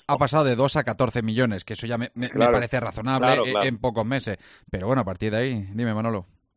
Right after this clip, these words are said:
Speaker 3: Yo estoy de acuerdo con vosotros. E-, efectivamente, lo lógico es que el futbolista continúe hasta por lo menos final de temporada,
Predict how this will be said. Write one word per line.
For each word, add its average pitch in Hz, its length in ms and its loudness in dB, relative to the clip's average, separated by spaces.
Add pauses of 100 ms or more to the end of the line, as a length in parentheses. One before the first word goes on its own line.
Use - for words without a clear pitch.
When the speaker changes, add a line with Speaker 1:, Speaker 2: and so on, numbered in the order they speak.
(380)
Speaker 3:
Yo 151 120 4
estoy 175 140 2
de 170 40 6
acuerdo 143 220 6
con 120 80 -6
vosotros. 104 520 -6
E-, 131 60 -12
efectivamente, 143 640 0
lo 123 200 0
lógico 139 360 -2
es 135 60 -2
que - 100 -8
el 120 60 -6
futbolista 120 460 -2
continúe 131 680 0
hasta 123 220 0
por 104 120 -8
lo 107 60 -8
menos 120 180 -8
final 117 220 -6
de 120 80 -14
temporada, 135 500 2